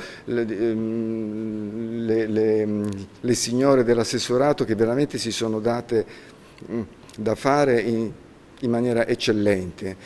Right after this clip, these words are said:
Ehm, ringrazio la segreteria della scuola civica, guidata dalla Sinesis, la società Sinesis.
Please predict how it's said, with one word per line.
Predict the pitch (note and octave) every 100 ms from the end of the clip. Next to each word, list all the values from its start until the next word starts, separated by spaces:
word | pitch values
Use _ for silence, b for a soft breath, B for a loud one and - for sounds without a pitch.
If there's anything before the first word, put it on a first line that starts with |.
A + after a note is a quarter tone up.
| B B
Ehm, | - A#2+ A#2 A#2 A#2 A#2 A2+ A2 A2 A2 A2+ A2 A2 A2
ringrazio | B2 C#3+ E3 F3 F3+ D#3+
la | C#3+
segreteria | B2 C3+ C#3 C#3 D#3+ F#3+
della | B2 A2
scuola | G2+ A2+ G#2+
civica, | - A#2 G2+ A2
guidata | G#2 A2+ A#2+ B2+ B2
dalla | A2+ A2+
Sinesis, | A2+ D#3 C#3 A2 G2 G2 G#2
la | G2
società | A#2 G#2+ A2 G#2+
Sinesis. | A2 A#2+ G2 F2+ F#2+ -